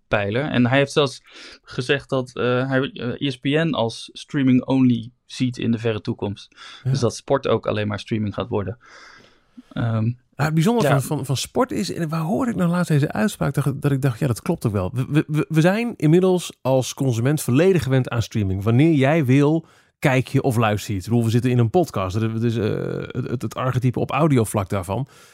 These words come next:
Speaker 2: Maar, eh, zelfs het journaal, ja, je gaat niet het journaal van drie weken te-, geleden zitten kijken, maar met, met uitzending stop, start of, of, eh, kleine, eh, bits die je op je telefoon, eh, consumeert,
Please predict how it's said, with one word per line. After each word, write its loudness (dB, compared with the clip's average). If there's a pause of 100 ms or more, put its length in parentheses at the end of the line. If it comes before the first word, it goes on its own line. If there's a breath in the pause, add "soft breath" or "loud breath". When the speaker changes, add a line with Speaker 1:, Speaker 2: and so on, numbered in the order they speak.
(140 soft breath)
Speaker 2:
Maar, 2
eh, 0
zelfs 2
het -2
journaal, 4
ja, 0
je 0
gaat -6
niet 0
het 0
journaal 2
van -2
drie 2
weken 2
te-, -2
geleden 2
zitten -2
kijken, -4 (280 loud breath)
maar 0
met, 0
met 0
uitzending 2
stop, -4
start -2
of, -2
of, -8 (340 soft breath)
eh, 4 (120)
kleine, 2
eh, 0
bits 0
die 2
je 0
op -4
je -4
telefoon, 2
eh, 2
consumeert, 0